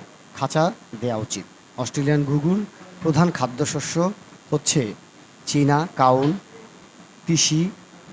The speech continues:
পোলাও ধান, মিলেট মিক্স, ক্যানারি সিড ইত্যাদি। তবে এগুলো পরিমাণ মতো সবগুলো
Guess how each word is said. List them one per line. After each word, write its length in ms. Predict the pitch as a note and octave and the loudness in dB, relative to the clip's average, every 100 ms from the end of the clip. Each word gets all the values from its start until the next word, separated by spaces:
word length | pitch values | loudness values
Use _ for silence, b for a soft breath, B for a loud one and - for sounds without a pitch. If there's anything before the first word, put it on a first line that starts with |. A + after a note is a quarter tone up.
| - - - - | -20 -20 -20 -6
পোলাও 320 | D3 D3 D#3 | 0 4 4
ধান, 240 | D3 B2+ D3+ D3 - - - - | 2 2 0 -2 -10 -20 -16 -4
মিলেট 360 | B2 C#3 D3+ - | 0 2 2 4
মিক্স, 260 | D#3+ F3 - - - - - - - - - - - - - | 2 2 -4 -10 -18 -20 -20 -20 -20 -20 -20 -20 -20 -18 -8
ক্যানারি 380 | C#3+ C3+ C#3+ D3+ | -2 0 2 2
সিড 280 | - F3 E3+ - D3+ - D#3 | 2 0 -2 -10 -14 -10 -8
ইত্যাদি। 420 | D3+ D#3 A2 F2 - - - - - - - - - | -2 -2 -2 -6 -16 -20 -20 -20 -20 -20 -20 -20 -8
তবে 220 | - C#3 G3 A#3 | -4 0 0 -2
এগুলো 280 | C3+ D#3 C#3+ - - - - - | 0 2 2 0 -10 -20 -20 -4
পরিমাণ 360 | C#3+ D#3+ E3+ D#3+ | 2 4 6 4
মতো 240 | C#3+ E3+ G3 | 2 0 -4
সবগুলো 480 | - C3+ C3 D3+ | -4 -4 -2 -2